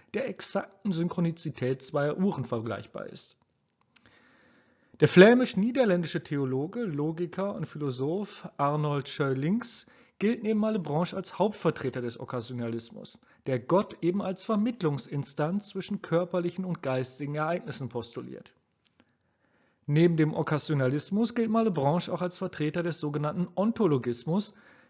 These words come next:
der auf Vincenzo Gioberti zurückgeht. Der Ontologismus legt dem Menschen eine unmittelbare Erkenntnis, Intuition und Anschauung des göttlichen Seins und Wesens bei.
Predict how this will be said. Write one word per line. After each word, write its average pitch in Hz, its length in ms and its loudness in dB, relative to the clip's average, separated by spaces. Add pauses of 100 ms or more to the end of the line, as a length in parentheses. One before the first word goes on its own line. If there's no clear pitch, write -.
(120)
der 226 120 4
auf 226 100 -2
Vincenzo 151 600 0
Gioberti 165 680 2
zurückgeht. - 600 -10 (640)
Der 165 80 6
Ontologismus 240 720 2
legt 208 200 0
dem 170 100 4
Menschen 185 320 2
eine 156 300 0
unmittelbare 226 920 0
Erkenntnis, 160 800 -4
Intuition 190 760 0
und 175 300 -2
Anschauung 147 460 0
des 156 240 -6
göttlichen 143 500 -2
Seins 123 420 -2
und 143 200 -2
Wesens 156 400 0
bei. - 260 -12